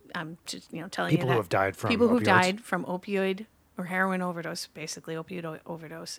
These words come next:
Speaker 1: and what went their last day. And then she does deeper dives into other things. But it is a fascinating, um, podcast that talks about addiction and how we got to this point. And, um, she talks to people who are in recovery, and she talks to people about their recovery.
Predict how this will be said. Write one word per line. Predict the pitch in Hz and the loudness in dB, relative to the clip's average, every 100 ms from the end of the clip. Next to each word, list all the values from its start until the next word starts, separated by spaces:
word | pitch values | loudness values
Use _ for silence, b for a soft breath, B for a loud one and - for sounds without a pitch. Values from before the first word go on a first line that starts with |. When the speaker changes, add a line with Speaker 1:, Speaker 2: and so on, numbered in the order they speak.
| - | -10
Speaker 1:
and | 175 170 165 | -8 -8 -10
what | 170 180 - | -6 -6 -4
went | 185 180 160 | -6 -8 -6
their | 165 | -4
last | 160 160 - | -2 -4 -4
day. | 185 | -2
And | 220 247 | 2 2
then | |
she | 233 262 | 2 2
does | 233 190 | 2 2
deeper | 214 202 190 | -4 -2 -2
dives | 180 170 160 | 0 0 -4
into | 160 151 | -8 -8
other | 156 160 | -8 -10
things. | - 165 - B B B | -10 -12 -12 B B B
But | 208 | 2
it | 262 262 | 4 6
is | 180 | 2
a | 165 165 | -2 -10
fascinating, | - - 190 175 175 - 180 170 170 160 156 156 - b b b b b b b b _ - | -16 -12 -4 -2 -2 -2 -4 -4 -6 -8 -8 -10 -14 b b b b b b b b _ 2
um, | 175 170 175 180 - - | 2 2 -2 -6 -8 4
podcast | 190 185 196 185 - | 4 4 0 -2 -4
that | - - | -6 -4
talks | 170 - | -6 -6
about | 160 - 180 | -10 -10 -6
addiction | 175 202 - 233 214 240 - | -4 -4 0 0 0 -4 -10
and | 160 165 | -12 -10
how | 156 | -12
we | 156 | -6
got | 170 196 | -2 -2
to | 220 | -2
this | 196 - | -6 -6
point. | - 185 175 170 - 185 | -8 -6 -4 -6 -8 -8
And, | 165 160 156 - | -8 -8 -10 -6
um, | 160 151 151 147 151 - _ _ - | -6 -6 -6 -10 -14 -18 _ _ -14
she | - 175 | -12 -10
talks | 165 156 - | -10 -10 -10
to | 160 | -12
people | - 165 165 | -12 -10 -8
who | |
are | 156 | -8
in | 156 | -8
recovery, | 156 156 208 196 190 185 | -10 2 2 2 -2 -4
and | 170 | -10
she | 180 | -10
talks | 165 - | -10 -10
to | 185 | -12
people | 156 147 | -12 -10
about | 156 180 190 233 | -2 2 2 2
their | 220 | 0
recovery. | 214 - 208 196 202 196 | 0 2 0 2 0 -2